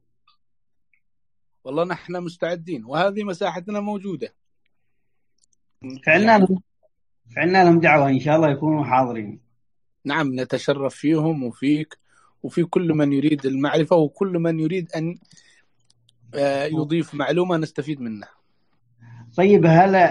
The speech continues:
Speaker 2: هل دولة حمير امتدت إلى ظفار ال-، ال-، الذي الآن هي في عمان يا حكيم؟
Speaker 1: امتدت إلى، إلى تخوم العراق، مش إلى ظفار.
Speaker 2: جميل جدًا.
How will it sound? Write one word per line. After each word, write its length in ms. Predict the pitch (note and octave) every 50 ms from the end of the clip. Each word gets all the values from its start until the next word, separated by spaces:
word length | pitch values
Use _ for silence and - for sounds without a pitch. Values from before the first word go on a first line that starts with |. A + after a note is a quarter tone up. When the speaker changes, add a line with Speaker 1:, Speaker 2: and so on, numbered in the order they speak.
| A#2 B2
Speaker 2:
هل 380 | C#3 C#3 D#3 E3+ F3+ E3 D#3
دولة 280 | D3+ F#3 F#3 F3+ E3 - -
حمير 680 | - - E3 E3 D#3+ D#3 D3 B2+ - - - - -
امتدت 520 | D#3 D3 C#3+ - F3 D#3+ D3 D3+ - - -
إلى 160 | D#3 C#3+ C#3+
ظفار 500 | C#3 C3 C3 C3 - D3+ D3 C#3 C3 B2+
ال-، 160 | A#2+ A#2 A#2
ال-، 200 | - B2+ B2 A#2+
الذي 460 | C3+ C#3+ C#3 C#3 C#3 C3+ C3 C3 C3
الآن 260 | C3+ C3+ C3+ C#3 C#3
هي 140 | C3 C3+ C3
في 140 | B2 C3 A#2+
عمان 340 | G#2+ A#2 B2+ C3+ C3 B2 A#2+
يا 300 | A#2+ A#2 A2 G#2+ G#2 G2+
حكيم؟ 560 | - - - A#2 - - - C#3 E3 E3+ D#3 - - _ _ _ _ _ - _ _ _ _ _ _ _ _ _ _ _ _ _ _ -
Speaker 1:
امتدت 480 | C3+ C3 - E3 E3 E3 E3+ E3 -
إلى، 220 | E3 D#3+ E3 D#3 D3+ -
إلى 320 | D#3+ D3 D3 D3+ C#3+ C#3 -
تخوم 320 | - - - E3 D#3 D3 C#3+
العراق، 400 | B2+ A#2 A#2+ C3 B2+ A#2 A2 G#2+ _
مش 180 | - B2+ - -
إلى 140 | C#3 B2+ B2
ظفار. 420 | A#2 A2+ G#2+ - G#2 G2 - - _ _ _ _ _ _ _ _ _ _ _ _ _ _ _ _ _ _ _ _ _ _ _ _ _ _ _ _ _ _ _ _ _ _ _ _ _ _ _ _ _ _ _ _ _ _ _ _ _ _ _ _ _ _ _ _ _ _ _ _ _ -
Speaker 2:
جميل 420 | C3 B2+ C3 C3+ C3 B2 A2 G#2+ G#2+
جدًا. 540 | B2 A2+ - - G#2+ G#2 G#2 G#2 G2+ G2